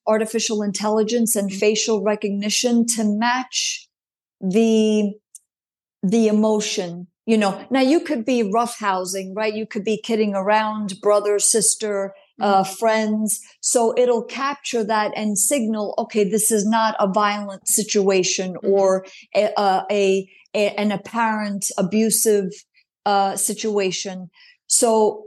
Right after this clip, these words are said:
Speaker 1: when you're being attacked, it's matching your, your emotion. And,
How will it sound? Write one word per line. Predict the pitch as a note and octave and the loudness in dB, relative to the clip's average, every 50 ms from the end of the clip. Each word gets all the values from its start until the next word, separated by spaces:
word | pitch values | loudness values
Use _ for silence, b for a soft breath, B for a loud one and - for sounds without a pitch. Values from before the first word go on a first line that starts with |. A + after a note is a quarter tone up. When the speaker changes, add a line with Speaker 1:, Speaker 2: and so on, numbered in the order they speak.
| - _ | -8 _
Speaker 1:
when | A3 G3 G3+ G#3 G#3 G#3 | 0 2 2 2 2 2
you're | A3 C4 C#4+ A3+ | 2 2 2 2
being | G#3+ B3+ B3+ B3 A3+ G#3 | 2 2 2 2 0 -2
attacked, | G3 F3+ - - - C#4+ C#4+ B3 A3 _ - - - - - - _ _ _ _ _ _ _ _ | -4 -8 -8 -6 -4 -2 -2 -2 -4 _ -4 -2 -2 -2 -2 -8 _ _ _ _ _ _ _ _
it's | - A3 G#3 G#3+ - - - - | 0 0 2 2 2 0 0 -2
matching | A3 G#3 G#3+ G#3+ A3 A#3 A3+ - - - A3+ A3 G#3+ G#3 | -4 -8 -8 -8 -8 -10 -10 -8 -6 -6 -4 -4 -4 -4
your, | G3+ G#3 G#3 G3+ G3+ G3 G3 F#3+ F#3+ F#3+ _ _ _ _ _ _ _ _ _ | -2 -2 0 0 2 2 0 0 -2 -6 _ _ _ _ _ _ _ _ _
your | - G3+ G#3+ G#3+ | -2 0 0 2
emotion. | G3+ G3 F#3+ G3+ G#3 A3+ A3 G#3 - - G3+ D4 D4+ - E3+ b b b b b b _ _ | 2 0 0 0 0 -2 -2 -4 -6 -8 -8 -10 -10 -14 -18 b b b b b b _ _
And, | - A3 A3 A3 G#3+ G#3+ G#3+ G#3+ G#3+ G#3+ G#3 G3+ | 2 2 4 4 4 4 4 4 4 4 2 0